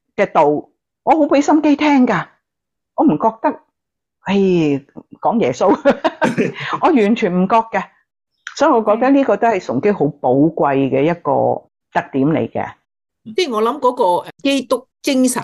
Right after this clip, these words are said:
Speaker 2: 呢，就係要透過唔同嘅具體行動，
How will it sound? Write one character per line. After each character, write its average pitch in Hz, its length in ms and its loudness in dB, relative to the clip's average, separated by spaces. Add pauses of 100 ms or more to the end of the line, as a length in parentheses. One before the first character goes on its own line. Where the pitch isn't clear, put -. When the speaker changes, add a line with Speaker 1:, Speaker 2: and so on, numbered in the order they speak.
Speaker 2:
呢， 202 380 -2
就 196 120 -2
係 151 200 0
要 165 160 0
透 160 220 -2
過 165 140 -2
唔 131 240 -6
同 131 200 -8
嘅 151 260 0
具 151 200 2
體 143 220 -4
行 120 240 -6
動， 123 260 -6